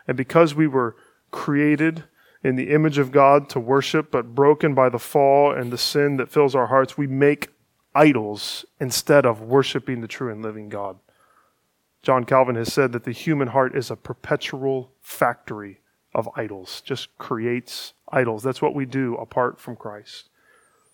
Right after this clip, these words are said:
Tim Keller helpfully brings these ideas of worship and idolatry together, uh, and he also brings these ideas from, from Athens to our own hearts and lives. He writes this, "What is an idol?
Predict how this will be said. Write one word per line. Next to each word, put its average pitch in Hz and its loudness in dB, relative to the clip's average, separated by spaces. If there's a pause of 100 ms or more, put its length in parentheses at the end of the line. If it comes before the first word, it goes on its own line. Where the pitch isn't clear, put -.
(680)
Tim 131 -2
Keller 131 2
helpfully 135 0
brings 127 -2
these 127 0
ideas 123 2
of 110 -2
worship 135 0
and 127 0
idolatry 123 2
together, 127 0 (560)
uh, - -6 (160)
and 127 -2
he 127 2
also 135 4
brings 127 2
these 131 0
ideas 127 2
from, 127 -2
from 131 -2
Athens 131 2
to 139 0
our 123 4
own 139 2
hearts 123 0
and 117 -6
lives. 117 0
He 143 -6
writes 131 0
this, 127 -2
"What 151 6
is 143 2
an 147 8
idol? 139 8